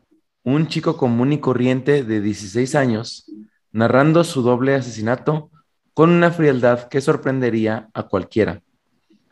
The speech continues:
Y comentó que se sintió como un dios después de matar a los Wendell. Hay una foto que toman en, en el interrogatorio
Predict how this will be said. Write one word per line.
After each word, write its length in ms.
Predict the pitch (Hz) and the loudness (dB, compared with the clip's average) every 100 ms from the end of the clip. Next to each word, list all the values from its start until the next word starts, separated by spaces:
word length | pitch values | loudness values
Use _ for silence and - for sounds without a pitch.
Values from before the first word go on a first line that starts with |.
| _ - | _ -4
Y 100 | 127 | 0
comentó 680 | 170 175 175 143 139 139 | 2 2 2 0 0 -2
que 100 | - | -10
se 80 | 120 | -10
sintió 500 | - 110 101 113 117 | -6 -8 -2 0 0
como 280 | 107 98 104 | -2 -4 -4
un 160 | 127 110 | -4 0
dios 540 | 117 175 - - - | 2 0 -2 -12 -10
después 360 | 107 - 101 104 | -10 -6 -2 0
de 100 | 107 | 0
matar 300 | 101 - 101 | -2 -2 -2
a 20 | |
los 200 | 98 87 | -2 -6
Wendell. 440 | 87 - - 92 - _ _ _ _ - - - _ _ _ _ _ | -10 -12 -12 -18 -20 _ _ _ _ -20 -20 -20 _ _ _ _ _
Hay 160 | - 127 | 0 2
una 100 | 165 | 2
foto 600 | 156 160 143 117 - - _ - | 2 0 2 -2 -2 -16 _ -8
que 80 | - | -2
toman 360 | 110 110 120 117 | 0 2 2 0
en, 380 | 98 92 87 - | 0 -2 -6 -6
en 340 | 95 95 92 | -4 -2 -2
el 380 | 92 92 90 90 | -2 -2 -2 -2
interrogatorio 880 | 95 98 92 92 123 123 101 101 | -2 -2 -2 -2 2 4 2 0